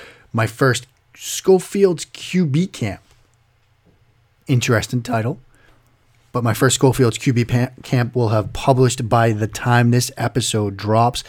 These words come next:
It takes a lot of those film breakdowns and puts them into a little listicle form, little handy format for you,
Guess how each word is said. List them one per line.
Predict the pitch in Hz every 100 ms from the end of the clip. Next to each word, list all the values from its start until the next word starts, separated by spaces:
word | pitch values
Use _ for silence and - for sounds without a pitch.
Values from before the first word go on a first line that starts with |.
| - -
It | -
takes | 135 -
a | 113
lot | 113
of | 113
those | 113 -
film | - 117
breakdowns | 110 113 110 113 113 110
and | 104
puts | 120 -
them | 113
into | 110 104 101
a |
little | 104 113 110 - - - -
listicle | 123 117 131 123 107
form, | - - - - 139 135 135 123
little | 110 107
handy | 139 127 120
format | - 135 127 127 123
for | - 131
you, | 131